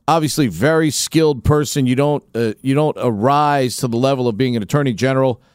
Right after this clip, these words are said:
uh, without some semblance of skill in your job. But yesterday,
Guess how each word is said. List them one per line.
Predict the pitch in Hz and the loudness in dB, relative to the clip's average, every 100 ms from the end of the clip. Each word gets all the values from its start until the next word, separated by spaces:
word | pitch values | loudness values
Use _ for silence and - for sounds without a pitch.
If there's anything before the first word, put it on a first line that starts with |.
| _ _ _ - | _ _ _ -2
uh, | 107 | -2
without | 104 131 123 | 2 0 0
some | - 143 131 98 | 0 0 0 0
semblance | 131 135 131 123 113 | 0 0 -2 -2 -4
of | 82 | -4
skill | - - 139 131 | -4 0 2 2
in | 113 | 0
your | 98 | -2
job. | 80 117 131 113 85 78 _ _ _ _ _ _ _ _ _ _ _ - | -2 0 0 0 -4 -8 _ _ _ _ _ _ _ _ _ _ _ -12
But | 113 143 151 147 - - | 0 2 4 2 -2 -6
yesterday, | 127 165 202 - 240 196 156 127 120 117 | 0 0 0 -2 0 4 4 4 2 0